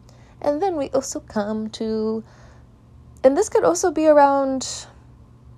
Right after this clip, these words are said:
a job that you're going after. You're creating the opportunity for yourself.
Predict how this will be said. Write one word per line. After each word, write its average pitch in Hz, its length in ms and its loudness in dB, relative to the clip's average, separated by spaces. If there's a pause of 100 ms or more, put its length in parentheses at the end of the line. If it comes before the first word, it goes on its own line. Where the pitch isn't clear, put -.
(360)
a 247 80 4
job 240 440 4
that 226 280 2
you're 247 320 6
going 202 320 0
after. 170 380 -4
You're 226 440 2
creating 202 520 0
the 170 140 -4
opportunity 170 640 -4
for 175 240 -4
yourself. 175 640 -2